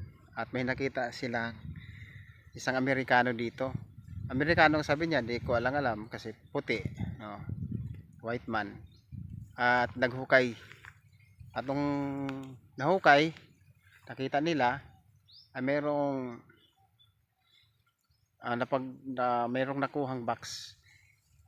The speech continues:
At ang sign ay isang mug at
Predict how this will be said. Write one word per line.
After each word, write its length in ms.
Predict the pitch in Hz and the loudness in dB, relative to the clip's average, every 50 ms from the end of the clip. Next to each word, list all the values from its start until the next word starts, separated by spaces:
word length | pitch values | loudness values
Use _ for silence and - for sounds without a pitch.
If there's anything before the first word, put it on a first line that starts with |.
| - - | -8 -4
At 160 | 123 123 - 131 | -4 -2 -2 -2
ang 140 | 127 127 | -4 -2
sign 480 | - - 180 165 147 143 139 147 156 143 - - - - - - - - - 135 | 2 4 6 6 8 6 4 2 0 -4 -6 -6 -6 -8 -6 -4 -6 -4 -2 0
ay 320 | 123 123 123 127 139 131 | 0 2 2 0 -2 -4
isang 260 | - - 123 127 127 | 0 0 0 2 6
mug 240 | 131 143 151 147 120 107 - - - - - - - - - - - - 113 92 - | 8 8 8 8 6 2 0 -2 -2 -2 -4 -2 0 0 0 -2 -2 0 0 2 4
at 460 | 117 120 120 120 120 120 117 120 120 | 6 8 8 8 6 6 4 2 0